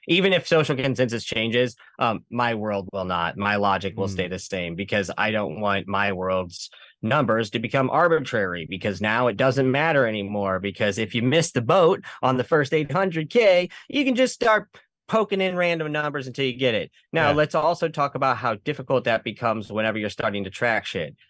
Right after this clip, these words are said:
Speaker 1: I mean, it's like, at the end of the day, dude, you need it to be time synced near the block or right after the
Speaker 3: <laughs>
Speaker 1: block. What I'm supposed to go back and figure out,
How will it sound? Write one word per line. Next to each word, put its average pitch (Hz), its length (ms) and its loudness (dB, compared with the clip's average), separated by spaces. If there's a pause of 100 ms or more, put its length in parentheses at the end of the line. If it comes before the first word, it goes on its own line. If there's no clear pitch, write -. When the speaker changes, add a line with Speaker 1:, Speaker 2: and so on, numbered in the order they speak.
(140)
Speaker 1:
I 123 120 0
mean, 113 440 -2
it's 120 200 -8
like, 117 200 -4
at 131 120 -2
the 135 120 0
end 135 80 0
of 117 60 -4
the 110 80 -6
day, 113 240 -4
dude, 98 340 -6
you 110 180 -6
need 123 180 -4
it 110 120 -6
to 113 60 -6
be 113 160 -8
time 104 300 -4
synced 104 340 -8
near 98 200 -4
the 95 100 -4
block 92 360 -2
or 95 100 -4
right 90 200 -2
after 90 260 -6
the 82 100 -10
Speaker 3:
<laughs> 82 80 -14
Speaker 1:
block. 78 320 -6
What 101 180 -2
I'm 101 160 -2
supposed 107 360 -6
to 98 80 -8
go 104 220 -2
back 98 360 -2
and 95 140 -8
figure 95 380 -4
out, 95 360 0